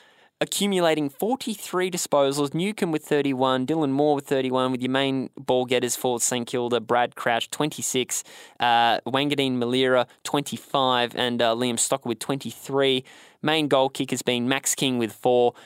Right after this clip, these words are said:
Mitch Lewis with three, Luke Bruce with three, Dan Butler and Mason Wood, a couple of goal kickers.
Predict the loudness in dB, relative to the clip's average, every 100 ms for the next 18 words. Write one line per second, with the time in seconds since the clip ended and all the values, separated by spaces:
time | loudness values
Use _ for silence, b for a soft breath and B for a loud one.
0 | B -2 0 0 0 0 -4 0 0 2
1 | -2 0 0 0 -4 -6 -8 -4 0 2
2 | 0 0 -2 0 0 2 2 0 -2 -4
3 | -4 -2 -2 -2 -4 -6 -4 -2 -2 -6
4 | -8 -6 -4 -4 0 0 0 -4 -4